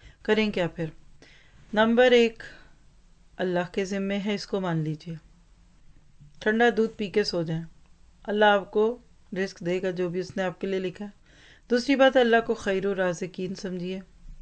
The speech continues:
फिर इसी तरह से हराम में नहीं पड़ना, सिर्फ हलाल लीजिए। लोगों की चापलूसी नहीं करनी कि वो आपके रिस्क में इजाफा करें। मान लीजिए कि रिस्क मुकर्रर है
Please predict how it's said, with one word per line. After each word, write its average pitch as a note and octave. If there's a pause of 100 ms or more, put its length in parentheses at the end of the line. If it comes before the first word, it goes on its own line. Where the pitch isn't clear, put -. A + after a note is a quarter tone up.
(280)
फिर A#3+
इसी B3
तरह A3+
से A3+ (1700)
हराम G#3+ (200)
में G#3
नहीं F#3+
पड़ना, A3+ (520)
सिर्फ A#3
हलाल F#3
लीजिए। F#3+ (800)
लोगों A3
की A#3+
चापलूसी G3+
नहीं G3+
करनी G#3
कि G#3
वो F#3+
आपके F#3+
रिस्क F3+
में G3
इजाफा F#3+
करें। G3 (1400)
मान G#3+
लीजिए C4
कि C4+
रिस्क A3
मुकर्रर F#3
है G3+